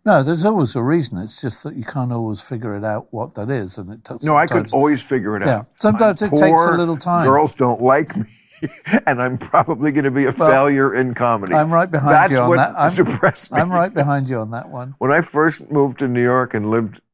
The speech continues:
Speaker 2: in, like, I was, I was staying in the horrible place, a slummy place, and w-, hanging out at the clubs, not even getting on, you know, not looking like the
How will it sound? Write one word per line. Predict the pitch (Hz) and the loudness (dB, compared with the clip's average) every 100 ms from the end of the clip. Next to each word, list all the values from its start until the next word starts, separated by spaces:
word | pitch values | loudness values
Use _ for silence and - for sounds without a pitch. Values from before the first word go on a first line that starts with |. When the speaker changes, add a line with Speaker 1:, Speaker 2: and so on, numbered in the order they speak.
| _ | _
Speaker 2:
in, | 107 104 - | -8 -8 -4
like, | 107 90 | -4 -4
I | 87 | -6
was, | 87 - - | -8 -10 -8
I | 90 | -8
was | 87 85 | -6 -10
staying | - 110 107 107 95 - | -4 0 0 -2 -6 -8
in | 98 | -6
the | 90 85 - | -6 -6 -12
horrible | - 113 113 104 104 95 _ _ _ _ _ _ - 76 - | -4 0 2 2 -2 -2 _ _ _ _ _ _ -20 -20 -6
place, | 104 80 90 - - | -2 -2 -4 -10 -8
a | 80 78 - | -8 -8 -12
slummy | - 95 95 98 101 | -10 -4 -2 -2 -4
place, | 85 80 69 - _ _ - _ _ - 107 | -4 -6 -6 -12 _ _ -20 _ _ -12 -4
and | 104 101 101 92 _ _ _ _ _ _ _ 113 | -2 -2 -4 -8 _ _ _ _ _ _ _ -6
w-, | 104 123 - - | -6 -6 -14 -8
hanging | 123 127 123 | -4 -2 0
out | 110 110 | 0 -2
at | 98 | -4
the | 113 | -8
clubs, | - 95 87 87 - | -2 -2 0 -4 -8
not | 107 107 | -2 0
even | 123 117 110 | 0 0 -2
getting | 104 101 101 | -2 -4 -4
on, | 87 85 87 80 | -4 -6 -8 -8
you | 107 | -6
know, | 101 | -6
not | 110 120 117 | -2 -2 0
looking | 120 139 - 123 | 0 0 0 -2
like | 110 104 - | 0 -2 -2
the | 110 | -6